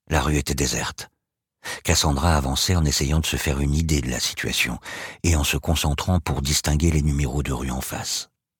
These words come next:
Bientôt, ses yeux s'accoutumèrent à l'obscurité et elle aperçut le dix-sept. Elle passa son chemin. Du même côté se trouvait une maison écroulée. Les ruines de bombardement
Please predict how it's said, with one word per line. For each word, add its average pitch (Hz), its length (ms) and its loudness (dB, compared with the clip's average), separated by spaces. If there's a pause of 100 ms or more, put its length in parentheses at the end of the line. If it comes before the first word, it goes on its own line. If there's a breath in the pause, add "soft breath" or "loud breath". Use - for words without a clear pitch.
(1080)
Bientôt, - 420 0 (340 loud breath)
ses 78 280 0
yeux 101 80 4
s'accoutumèrent 85 640 4
à 67 40 -2
l'obscurité 65 720 -2 (680 soft breath)
et 107 60 6
elle 82 180 4
aperçut - 480 0
le 67 140 0
dix-sept. - 680 -2 (1120)
Elle 104 120 2
passa 104 240 2
son 78 160 -2
chemin. - 320 -4 (1120)
Du 71 80 -4
même 90 180 4
côté - 260 0
se - 140 0
trouvait 80 300 2
une 69 260 -2
maison 67 300 -2
écroulée. 65 520 -6 (440)
Les 67 140 -4
ruines 69 260 -2
de 67 80 -4
bombardement 65 680 0